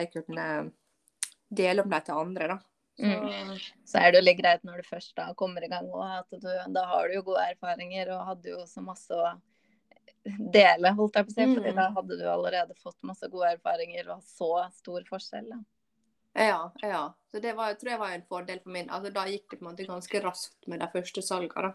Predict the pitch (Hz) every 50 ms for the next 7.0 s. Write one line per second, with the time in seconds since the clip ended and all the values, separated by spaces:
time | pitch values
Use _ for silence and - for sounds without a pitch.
0 | - - 185 185 180 170 156 - - _ _ _ _ _ _ _ _ _ _ _
1 | _ _ _ _ _ _ _ _ - - 190 190 196 202 196 180 180 185 185 -
2 | - - - 160 160 170 175 - - - 202 175 170 165 165 160 165 170 170 -
3 | - - - 170 143 - - _ _ - _ _ - 196 180 185 - - 190 190
4 | 180 180 - - 180 170 170 - 175 165 165 170 - - - - 170 165 170 -
5 | 175 165 - - - 165 165 165 160 160 165 165 170 175 165 165 156 151 147 147
6 | 151 - - - - _ _ _ _ _ _ - 247 240 226 208 190 185 196